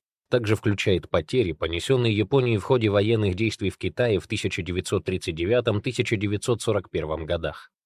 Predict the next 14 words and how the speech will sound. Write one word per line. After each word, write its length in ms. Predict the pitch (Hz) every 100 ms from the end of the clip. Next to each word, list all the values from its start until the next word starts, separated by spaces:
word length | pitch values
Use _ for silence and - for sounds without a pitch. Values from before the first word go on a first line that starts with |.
| _ _ _ _ _ _ _ _ _ _ _ -
Но, 140 | 107
пожалуй, 440 | 117 143 175 180 160
худшим 500 | - 202 151 151 139
из 280 | - 131 -
испытаний 880 | 123 - 120 - - 151 139 113 90
стала 360 | - 143 131 123
оккупация 580 | - 110 139 117 117
страны 440 | 107 - 113 120 123
союзными 640 | - 107 123 110 110 104
войсками, 600 | 95 98 - - 117 95
растянувшаяся 800 | 82 - 110 127 113 117 107 107
на 140 | 104 104
семь 340 | - 156 131
лет, 200 | 117